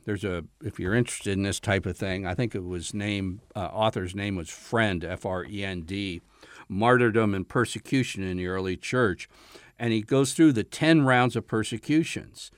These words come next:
So this is what people were saying in Saint Augustine's reply.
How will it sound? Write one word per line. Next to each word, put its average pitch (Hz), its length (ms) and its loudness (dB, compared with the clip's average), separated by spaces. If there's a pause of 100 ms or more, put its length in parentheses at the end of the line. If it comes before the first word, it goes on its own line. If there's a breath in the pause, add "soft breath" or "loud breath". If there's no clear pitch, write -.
(460 loud breath)
So 120 380 4
this 160 220 4
is 175 100 -2
what 151 180 0
people 139 320 0
were 120 140 2
saying 104 440 0
in 98 160 -2
Saint 120 420 -2
Augustine's 107 580 -2
reply. 98 520 0